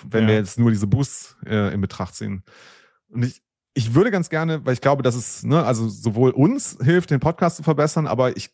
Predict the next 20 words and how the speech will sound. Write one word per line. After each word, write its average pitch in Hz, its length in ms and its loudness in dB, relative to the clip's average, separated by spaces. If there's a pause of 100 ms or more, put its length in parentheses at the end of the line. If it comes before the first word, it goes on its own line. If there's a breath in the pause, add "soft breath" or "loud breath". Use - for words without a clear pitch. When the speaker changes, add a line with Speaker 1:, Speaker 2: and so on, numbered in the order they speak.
(140)
Speaker 1:
bin 143 320 -2
auch 160 140 0
ganz 175 180 2
fest 156 220 -2
davon 143 180 0
überzeugt, 123 540 -2 (760)
ähm, 117 340 4
dass 110 160 0
es - 100 -8
auch 107 120 -4
vielleicht 113 300 -2
die, 113 80 -2
äh, 107 540 -2
die 101 160 2
Hörer 143 320 4
weiterbringt, 107 580 -2
wenn 120 160 0
auch - 160 -10
Kritik 120 320 -4
kommt. 92 360 -6